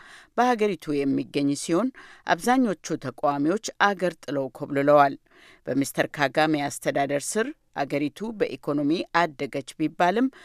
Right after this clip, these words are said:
ህዝቡ የፖለቲካ ነጻነቱን ተነፍጎ ነው ይላሉ ተቃዋሚዎች። ሩዋንዳ ናሽናል ኮንግረስ ወይም የሩዋንዳ ብሔራዊ ኮንግረስ የተባለ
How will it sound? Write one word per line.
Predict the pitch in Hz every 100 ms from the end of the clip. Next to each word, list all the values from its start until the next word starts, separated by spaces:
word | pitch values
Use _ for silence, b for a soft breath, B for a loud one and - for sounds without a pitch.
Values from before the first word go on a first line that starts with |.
| B B
ህዝቡ | 254 233 - 254 262
የፖለቲካ | 240 226 233 208 - 160 139
ነጻነቱን | 135 - 139 143 143 208 220 -
ተነፍጎ | 240 226 214 - 180 156
ነው | 139 151
ይላሉ | 170 160 147 123 -
ተቃዋሚዎች። | 139 - 143 139 147 139 - - B B B B B -
ሩዋንዳ | 139 147 151 151
ናሽናል | 151 151 147 - 147 -
ኮንግረስ | 180 190 151 151 214 -
ወይም | 151 139 135
የሩዋንዳ | 143 143 147 147 143 139
ብሔራዊ | 151 156 143 143 147
ኮንግረስ | 156 147 139 139 -
የተባለ | 143 143 139 143